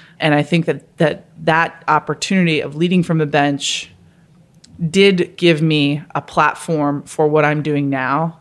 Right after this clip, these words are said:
in the world. It gave me an opportunity to become a public speaker, to become an author, to start a leadership company on my own, because I truly have,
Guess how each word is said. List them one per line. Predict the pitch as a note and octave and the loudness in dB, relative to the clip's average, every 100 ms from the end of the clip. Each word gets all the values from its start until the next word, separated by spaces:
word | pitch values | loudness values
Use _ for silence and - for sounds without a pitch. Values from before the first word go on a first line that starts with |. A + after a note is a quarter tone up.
| - | -10
in | E3 D#3+ | -4 0
the | |
world. | E3+ F3 F#3+ G#3 - - - - - - | 2 2 0 -2 -10 -20 -20 -20 -20 -12
It | - D#3+ - | -2 -2 2
gave | E3 D#3 | 2 2
me | D#3+ D#3 | 2 2
an | C#3+ D3+ | 0 2
opportunity | C#3+ D#3 D3+ E3+ D#3 D3+ | 0 0 -4 -2 -2 -2
to | D3+ - D#3 D3+ D3 D3 D3 C#3+ _ _ _ | -6 -6 -4 -2 -2 -4 -6 -8 _ _ _
become | E3 - D#3 | -10 -2 -2
a | D3 | 0
public | D#3+ D3+ - | -2 -4 -6
speaker, | - E3+ E3+ E3 D#3+ C#3+ - _ | -6 -2 2 4 4 -2 -16 _
to | - | -8
become | D#3 D3 - D#3 D#3 D3+ C#3 - | -8 -6 -2 0 0 -2 -6 -12
an | D3+ | -8
author, | - D3+ E3 E3+ E3+ E3+ - - - - _ | -4 -6 -2 2 2 0 -8 -20 -20 -20 _
to | - - D#3 D3 D3 C#3+ C#3 C#3+ E3+ | -12 -6 -4 -2 -4 -4 -8 -10 -16
start | - - E3 D#3 | -14 0 2 2
a | D3+ | 0
leadership | D3+ D#3 D#3 E3 - | 0 0 0 -4 -2
company | F3+ D#3 E3 D#3+ | -4 0 -2 -2
on | - D3+ | -2 -2
my | D3 C#3+ | -2 -2
own, | C#3+ D3 E3+ E3 - | 0 0 0 -2 -6
because | E3 - F#3+ | -8 -2 0
I | E3 F3+ | 2 0
truly | - - G3 A3 G#3+ F3+ E3+ D3+ | 0 -10 -6 -4 -2 -2 -2 -4
have, | - D#3 D3+ D3 C#3+ C#3 | -4 0 0 0 -4 -8